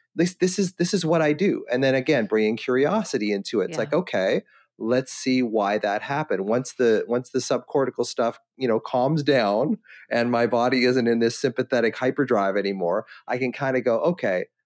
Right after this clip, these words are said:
Speaker 1: let's look at that a little closer." Or with my partner or whatever, being able to kinda,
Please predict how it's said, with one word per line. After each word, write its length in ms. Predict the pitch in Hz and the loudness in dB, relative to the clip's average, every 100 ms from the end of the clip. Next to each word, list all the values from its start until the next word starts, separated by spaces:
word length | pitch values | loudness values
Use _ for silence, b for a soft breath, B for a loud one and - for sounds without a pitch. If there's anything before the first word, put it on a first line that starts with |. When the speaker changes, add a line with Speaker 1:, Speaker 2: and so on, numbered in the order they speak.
| _ - | _ -2
Speaker 1:
let's 220 | 151 - | -2 2
look 160 | 151 151 | 0 0
at 100 | 147 | 0
that 180 | 110 104 | 0 0
a 40 | |
little 220 | 104 98 | 2 0
closer." 560 | 98 95 104 - - - | -2 -2 -2 -4 -10 -4
Or 280 | 123 120 - - 127 | 0 0 -2 -6 -4
with 180 | 131 | -2
my 120 | 123 117 | -2 -4
partner 380 | - 131 - 101 | -2 -4 -2 -2
or 160 | 92 | 0
whatever, 360 | 98 101 107 - | 0 -2 -6 -8
being 280 | 113 113 113 | -6 -2 -2
able 200 | 120 113 | -2 -6
to 80 | 120 | -6
kinda, 280 | 113 104 | -4 -4